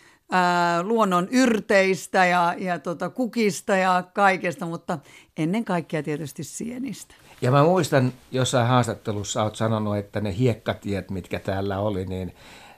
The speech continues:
Speaker 2: eh, ne oli aika merkityksellisiä. Siitä syntyi sellainen niin kuin muisto sieltä kaukaa menneisyydestä.
Speaker 1: Kyllä, ne oli ne kesät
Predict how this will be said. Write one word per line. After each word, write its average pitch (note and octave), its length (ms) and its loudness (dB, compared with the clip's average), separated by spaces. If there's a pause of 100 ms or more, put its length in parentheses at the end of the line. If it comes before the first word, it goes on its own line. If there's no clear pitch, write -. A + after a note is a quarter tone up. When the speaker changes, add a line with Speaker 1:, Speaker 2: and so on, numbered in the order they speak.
(140)
Speaker 2:
eh, - 420 -8
ne A#2+ 160 -2
oli B2 120 4
aika B2+ 180 6
merkityksellisiä. G#2 1040 -2
Siitä A2 300 -2
syntyi G2 360 -6
sellainen F#2+ 460 -6
niin G2 120 -6
kuin G#2 140 -4
muisto A#2+ 360 -4
sieltä F2+ 280 -10
kaukaa G2+ 520 -6
menneisyydestä. - 1000 -10 (640)
Speaker 1:
Kyllä, E3 500 0 (140)
ne G3 160 -2
oli G3 280 4
ne G#3 140 0
kesät A3 760 4